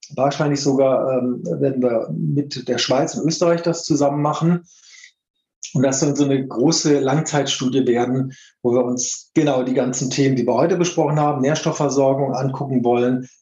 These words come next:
Wir wissen nämlich nicht, wie Veganer und Veganerinnen in Deutschland heute erstens sich ernähren, <laughs> zweitens, wie sie versorgt sind, weil es diese Studie nicht gibt. Ganz kleine, die wir schon vorbereitet haben, aber, ähm, diese großen fehlen.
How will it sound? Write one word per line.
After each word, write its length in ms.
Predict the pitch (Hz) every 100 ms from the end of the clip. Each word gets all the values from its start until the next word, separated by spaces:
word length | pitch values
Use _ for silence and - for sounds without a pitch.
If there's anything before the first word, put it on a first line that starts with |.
| -
Wir 160 | 127
wissen 260 | 151 170 165
nämlich 320 | 143 151 151
nicht, 400 | 170 214 208 -
wie 320 | 139 165 180
Veganer 460 | 156 143 135 135 147
und 100 | 143
Veganerinnen 540 | 135 104 117 135 143
in 140 | 190 180
Deutschland 580 | 131 117 - 156 170 -
heute 420 | 110 120 180 175 _ _
erstens 440 | - 135 147 - 165
sich 180 | 147 135
ernähren, 420 | 113 135 196 247
<laughs> 0 |
zweitens, 640 | - - - - 175 151
wie 80 | 127
sie 180 | 135 147
versorgt 480 | 175 180 226 254 -
sind, 260 | 123 117 - _ _ -
weil 160 | 143
es 80 | 165
diese 220 | 185 180
Studie 320 | 190 220 240 175
nicht 280 | 127 -
gibt. 360 | - - - - _ - - 110
Ganz 300 | - 160 175
kleine, 380 | - 139 165 170
die 140 | 143 139
wir 140 | 160
schon 320 | 156 139 131
vorbereitet 600 | 147 147 151 139 147 131
haben, 380 | 131 123 127 135 - - - _ -
aber, 680 | 131 135 135 135 127 127
ähm, 220 | 127 131 131
diese 240 | 123 131
großen 420 | - 123 135 151
fehlen. 480 | - 147 131 113 95